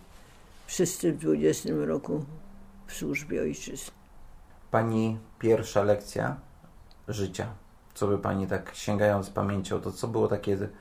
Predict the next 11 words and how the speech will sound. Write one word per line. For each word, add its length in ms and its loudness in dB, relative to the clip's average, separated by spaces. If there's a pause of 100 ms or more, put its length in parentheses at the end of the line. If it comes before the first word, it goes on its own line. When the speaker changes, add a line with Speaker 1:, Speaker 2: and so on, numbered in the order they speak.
(280)
Speaker 2:
doświadczenie, 720 2
którego 1040 2 (600)
coś 200 0
pani 420 4
wyniosła, 840 0
co 800 6
towarzyszyło 640 2
pani 420 0
przez 400 -2
resztę 380 -2
życia? 400 -8